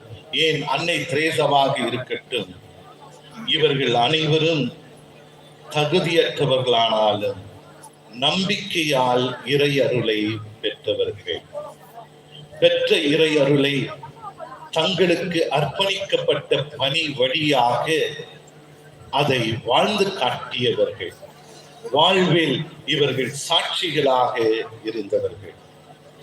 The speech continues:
இறைவனின் அன்பு சீடர்களாக வாழ்ந்தவர்கள். அவர்களை போலும், நம் அன்னை மரியாளை போலும் நானும் நீங்களும் வாழ்ந்திட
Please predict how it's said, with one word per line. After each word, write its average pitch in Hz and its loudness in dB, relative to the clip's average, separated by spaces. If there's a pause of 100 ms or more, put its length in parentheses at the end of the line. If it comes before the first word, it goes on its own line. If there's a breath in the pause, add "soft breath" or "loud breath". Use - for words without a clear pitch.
(220)
இறைவனின் 185 2
அன்பு 202 2
சீடர்களாக 160 2 (640)
வாழ்ந்தவர்கள். 143 2 (840)
அவர்களை 151 4
போலும், 117 0 (760)
நம் 147 0
அன்னை 185 0 (160)
மரியாளை 135 2 (140)
போலும் 131 2 (720)
நானும் 147 2 (100)
நீங்களும் 135 -2 (600)
வாழ்ந்திட 131 2